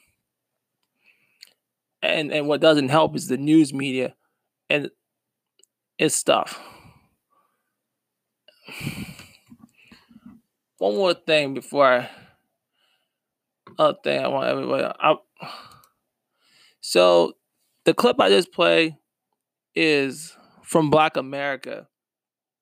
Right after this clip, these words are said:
and how this is gonna hurt Black America. Okay? And that's what it is. It, it's a way they can use it for more police terrorism. That's why they're gonna do. So the police can harass people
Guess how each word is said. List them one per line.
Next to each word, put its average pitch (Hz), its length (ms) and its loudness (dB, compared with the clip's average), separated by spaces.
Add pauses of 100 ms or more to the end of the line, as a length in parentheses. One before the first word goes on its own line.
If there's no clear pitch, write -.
(920)
and 151 100 -4
how 160 300 0 (400)
this 180 160 -4
is 165 80 -4
gonna 156 180 -2
hurt 147 220 -2
Black 139 240 -2
America. 139 560 -6 (3000)
Okay? 165 440 0 (580)
And 170 120 4
that's 226 180 0
what 196 160 2
it 185 100 0
is. 156 240 -2
It, 143 220 -8 (300)
it's - 160 -6
a 165 60 0
way 175 180 2
they 170 100 2
can 147 240 -6
use 160 240 -4
it 160 120 -2
for - 100 -10
more 147 260 0
police 147 380 -4
terrorism. 143 720 -2 (500)
That's - 340 -2
why 139 200 2
they're 127 160 -2
gonna 127 220 -8
do. - 240 -8 (480)
So - 160 -6
the 143 80 -4
police 165 320 0
can 143 180 -8
harass 156 540 -2
people 151 420 -8